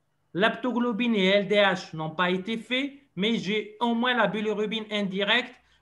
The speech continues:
qui est supérieure à dix milligrammes par litre. Donc, il s'agit d'une hémolyse. Donc, avec les signes de régénération, donc, c'est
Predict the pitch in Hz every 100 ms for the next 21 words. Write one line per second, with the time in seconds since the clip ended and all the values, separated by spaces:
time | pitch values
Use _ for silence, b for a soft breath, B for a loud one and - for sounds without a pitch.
0 | - 214 208 208 233 214 208 226 226 202
1 | 151 220 214 202 202 196 214 220 208 196
2 | 196 185 - - - 147 233 254 - b
3 | b - 151 226 214 247 196 202 180 190
4 | 233 226 208 185 156 - - _ _ _
5 | 139 196 240 240 170 143 226 269 240 -
6 | 226 196 175 175 156 156 139 127 135 -
7 | 202 277 - _ _ 151 185 233 - _
8 | - - 226 226